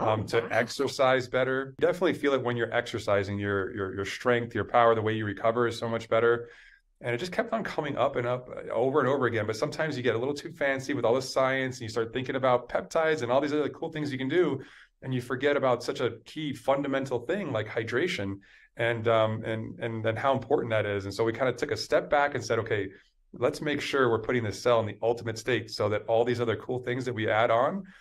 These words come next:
Speaker 2: can work even that much better."
Speaker 1: That is phenomenal. So this, this is a, what about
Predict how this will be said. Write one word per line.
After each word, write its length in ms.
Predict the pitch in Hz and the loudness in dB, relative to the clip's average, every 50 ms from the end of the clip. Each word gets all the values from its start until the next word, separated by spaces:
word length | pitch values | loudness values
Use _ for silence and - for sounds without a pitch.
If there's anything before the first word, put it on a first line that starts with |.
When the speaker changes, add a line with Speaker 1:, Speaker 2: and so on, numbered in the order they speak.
| - - _ - | -20 -20 _ -6
Speaker 2:
can 160 | - 123 120 | -4 0 2
work 200 | 120 113 110 113 | 4 2 2 2
even 300 | 117 107 104 104 101 101 | -2 -4 -4 -4 -2 0
that 180 | 101 101 104 107 | 2 2 2 2
much 200 | 101 92 - - | 0 -2 -2 -4
better." 340 | - - - - - 131 - | -4 -4 -4 -6 -10 -8 -4
Speaker 1:
That 440 | - 214 214 226 262 330 359 - - | -2 0 2 2 2 2 0 -2 -2
is 380 | 202 190 190 208 226 233 226 - - _ - | -2 -2 0 0 0 -2 -4 -8 -16 _ -6
phenomenal. 720 | 196 180 175 175 175 170 175 185 202 202 190 180 160 156 165 | -4 -4 -2 -4 -4 -4 -2 -2 -2 -2 -2 -2 -2 -4 -4
So 160 | 165 - 202 | -6 -8 -6
this, 260 | 180 202 208 208 208 - - - - - - - - _ - | -4 -4 -4 -4 -6 -12 -18 -20 -20 -20 -20 -20 -20 _ 0
this 240 | - 254 254 - | 2 2 2 2
is 160 | 370 339 339 - | -2 0 4 4
a, 200 | 240 220 190 185 - - - - | 6 6 4 2 -6 -18 -12 0
what 160 | - 247 262 285 | 4 4 6 6
about 180 | 320 311 - | 6 6 6